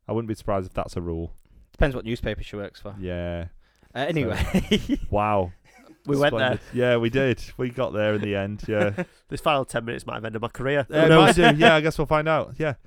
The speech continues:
Speaker 1: That, that, that's quite a risk to take, really, isn't it? When
Speaker 3: Yeah,
Speaker 1: you
Speaker 3: it'd be
Speaker 1: think about it.
Speaker 3: right.
Speaker 1: Yeah. <laughs> I don't think we're adding anything to the cultural zeitgeist that sort of John Oliver didn't already do and other people didn't already do. And,
Speaker 2: Yeah.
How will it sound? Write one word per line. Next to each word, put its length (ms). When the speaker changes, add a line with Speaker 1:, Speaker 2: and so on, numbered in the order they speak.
Speaker 1:
That, 220
that, 220
that's 220
quite 180
a 40
risk 240
to 100
take, 160
really, 260
isn't 160
it? 100
When 100
Speaker 3:
Yeah, 160
Speaker 1:
you 20
Speaker 3:
it'd 80
be 80
Speaker 1:
think 80
about 300
it. 80
Speaker 3:
right. 140
Speaker 1:
Yeah. 80
<laughs> 120
I 60
don't 140
think 120
we're 100
adding 260
anything 340
to 120
the 60
cultural 380
zeitgeist 600
that 200
sort 220
of 80
John 180
Oliver 300
didn't 220
already 280
do 420
and 120
other 120
people 280
didn't 160
already 260
do. 460
And, 40
Speaker 2:
Yeah. 140